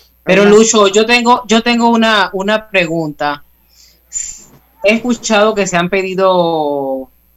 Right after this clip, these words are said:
Speaker 1: cuatro millones y tanto de vacunas,
Speaker 2: Ujú.
Speaker 1: y hay vacunas que son doble.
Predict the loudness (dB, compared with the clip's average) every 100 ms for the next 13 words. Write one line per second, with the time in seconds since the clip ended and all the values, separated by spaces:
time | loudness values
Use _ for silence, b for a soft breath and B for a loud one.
0 | -4 -2 0 -2 -2 -4 -2 -2 -2 -4
1 | -4 -4 -4 -2 -4 -4 -8 -8 -10 _
2 | _ _ _ _ -20 -20 -20 -8 0 2
3 | 2 0 0 -2 -2 -4 -4 -4 -2 0
4 | -2 -2 -6